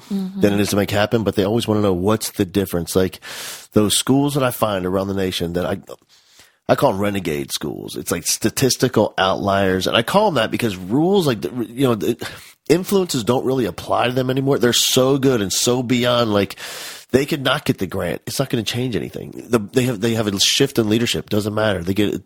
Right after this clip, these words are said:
Speaker 2: a couple of psychopaths on the school board. It doesn't matter. They,
Speaker 1: Mm-hmm.
Speaker 2: they just, poverty is unbelievable. Uh, crime in the air, but some, but they, they're, they're beyond all those external influences. And everybody wants to, like, what's the big, like, how do they do it? And that's the, that, I mean,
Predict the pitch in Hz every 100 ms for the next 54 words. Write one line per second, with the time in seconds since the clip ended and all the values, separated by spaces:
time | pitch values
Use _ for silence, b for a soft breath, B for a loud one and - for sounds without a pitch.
0 | _ - 101 113 110 - 113 113 - 117
1 | 110 - - 101 90 - 131 87 76 -
2 | 104 101 107 110 95 - 113 104 101 120
3 | 107 107 - 110 B B B - - 123
4 | 135 135 131 120 120 117 120 120 117 113
5 | 104 - _ - 95 - - 139 143 143
6 | 135 127 - 120 107 113 - - 139 147
7 | 135 104 127 - 127 123 120 113 - 117
8 | 107 104 - 101 98 107 117 117 90 104
9 | 107 113 107 101 92 - - - 113 104
10 | 95 104 127 127 - 147 147 B B B
11 | B B B _ _ - 123 135 151 127
12 | 123 123 113 101 117 - 127 117 113 -
13 | 101 - 110 123 135 135 175 127 - 107
14 | 123 143 - 156 147 131 - 143 139 139
15 | 127